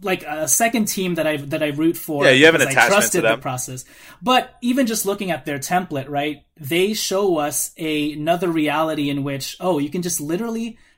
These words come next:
Speaker 1: in one year flip the switch like that because you trusted in your young core and just filled out your roster the right way in a way that complemented that young core, right? Isn't that what we want for our team? So for me, even just looking at it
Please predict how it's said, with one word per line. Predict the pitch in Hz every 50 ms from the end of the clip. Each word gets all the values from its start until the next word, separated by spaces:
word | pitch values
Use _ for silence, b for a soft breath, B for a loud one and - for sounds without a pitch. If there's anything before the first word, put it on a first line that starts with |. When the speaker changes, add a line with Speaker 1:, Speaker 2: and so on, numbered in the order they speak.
| _ _ -
Speaker 1:
in | 170 156 156 143
one | 151 170 185 190 175
year | 180 170 143 135 135
flip | 131 - - 180 190 190
the | - 160
switch | - - - 156 156 156 -
like | 147 139 135 -
that | - 139 135 131 -
because | - 151 135 - - 180 170 170 143
you | 151 139
trusted | 139 - 160 151 139 - - 151
in | 147 139 135
your | 135 131
young | 131 139 131 135 131
core | - 147 139 139 143 143 135 b b b b
and | 135 151 139
just | 160 147 - - -
filled | 170 156 156 147 151
out | 147 143
your | 143 147
roster | 135 139 131 135 131 - - 147
the | 131 131
right | 127 135 139 127 127 139
way | 147 143 139 131 131 135 b b b b
in | - 165 165
a | 160
way | 151 170 185 185
that | 160 147 -
complemented | - - 196 226 220 - 165 160 160 147 139 - 143 135 131
that | 156 156 156 - -
young | 160 151 139 139
core, | 135 - 208 196 139
right? | 123 135 143 156 160
Isn't | - 190 202 226 220
that | 214 208 185 160
what | 151 143 131 131
we | 151 170 185
want | 160 143 143 156 180 180 -
for | - 165 139
our | 139 147 156
team? | 160 - - 147 151 170 208 214 b b b b b -
So | - 208 196
for | - 214
me, | 214 294 339
even | 285 262 214 185
just | 175 170 - -
looking | 175 175 - 165 160
at | 156 147 143
it | 139 135 -